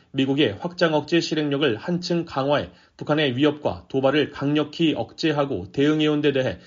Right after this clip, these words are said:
신 장관이 사의를 표했다고 밝혔습니다. 특히 양측은 지난해 원자력 추진 탄도미사일 탑재 잠수함 켄터키함의 부산 작전기지 기항 등 미 전략 자산의 전개 횟수가 증가한 데 주목하면서 복잡해지고 있는 영내 안보 상황에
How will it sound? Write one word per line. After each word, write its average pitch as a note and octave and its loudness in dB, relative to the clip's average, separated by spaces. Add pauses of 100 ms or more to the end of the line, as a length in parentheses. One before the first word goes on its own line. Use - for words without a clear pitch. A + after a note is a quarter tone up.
(120)
신 - 0
장관이 D3+ 2
사의를 D#3+ 2
표했다고 C#3+ -2
밝혔습니다. A2+ -8 (640)
특히 F3 6
양측은 C#3 2
지난해 D3+ 4
원자력 C#3 2
추진 C#3 -2
탄도미사일 E3+ 0
탑재 D3+ -2
잠수함 C#3 -4
켄터키함의 E3 -2 (260)
부산 E3 2
작전기지 D3+ -2
기항 D3 2
등 G#2+ -4 (200)
미 D3 2
전략 D3 4
자산의 C#3 0
전개 D3 2
횟수가 D3 0
증가한 D3 2
데 D#3 0
주목하면서 C3+ -4 (300)
복잡해지고 D#3 2
있는 D3+ 2
영내 C#3+ 0
안보 C#3+ 0
상황에 C#3 -4